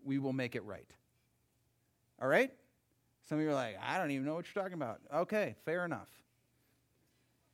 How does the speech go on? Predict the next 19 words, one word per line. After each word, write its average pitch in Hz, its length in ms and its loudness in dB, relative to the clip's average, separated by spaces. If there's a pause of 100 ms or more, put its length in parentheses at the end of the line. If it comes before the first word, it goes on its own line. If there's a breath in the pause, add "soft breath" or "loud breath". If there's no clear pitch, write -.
(120)
What 156 240 4
I 190 60 10
want 190 360 6
you 202 100 2
to 175 60 2
know 156 260 4
is 135 220 -2
that 143 140 0
you 180 260 -2
are 185 160 6
all 180 560 12
in 170 200 2
a 147 60 4
safe 160 440 2
place 190 520 2 (1300)
where 165 200 4
you're 160 180 2
all 156 220 8
welcome. 117 420 0